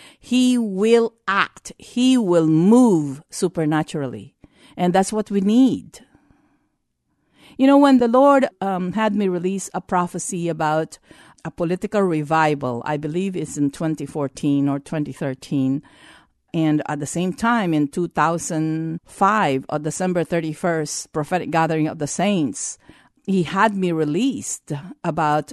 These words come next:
a move in our government, and I cannot see it. I did not see it. But, but you know,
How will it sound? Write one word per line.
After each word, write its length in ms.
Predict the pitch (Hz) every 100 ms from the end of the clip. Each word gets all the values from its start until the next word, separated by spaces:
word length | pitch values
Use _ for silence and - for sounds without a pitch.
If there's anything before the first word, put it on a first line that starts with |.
| -
a 100 | 151
move 440 | 143 170 247 226 156
in 120 | 147
our 140 | 151
government, 720 | 139 180 208 170 151 143 156 - - - -
and 180 | 214 208 -
I 180 | 202 240
cannot 460 | - 240 254 262 -
see 320 | - 269 359
it. 260 | - _ _
I 220 | 180 214 220
did 180 | 214
not 240 | 214 233 -
see 340 | - 294 349
it. 220 | - - - - -
But, 360 | - 190 185 - - - -
but 240 | 175 175 190
you 60 |
know, 300 | 180 247 311